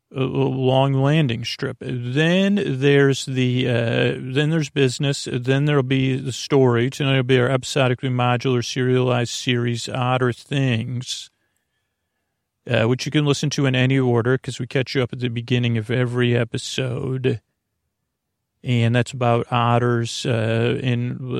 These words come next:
like, uh, other f-, friends that live in a swamp together.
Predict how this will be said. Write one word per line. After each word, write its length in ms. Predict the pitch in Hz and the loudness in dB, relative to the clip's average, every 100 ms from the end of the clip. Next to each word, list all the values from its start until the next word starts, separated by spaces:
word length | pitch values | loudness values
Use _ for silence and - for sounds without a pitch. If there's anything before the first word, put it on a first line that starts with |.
| 123 | 0
like, 240 | 117 113 | 0 0
uh, 60 | 120 | -2
other 720 | 117 123 123 127 123 123 127 | 0 0 2 0 0 0 0
f-, 260 | 113 - 139 | -4 -12 -16
friends 460 | 123 - 131 127 123 | -16 -6 -2 -2 -2
that 100 | 127 | -2
live 220 | 123 127 | 0 0
in 80 | 131 | 0
a 40 | |
swamp 360 | 123 - 127 165 | -2 -2 -2 -2
together. 580 | - 117 117 123 - | -4 -6 -6 -6 -6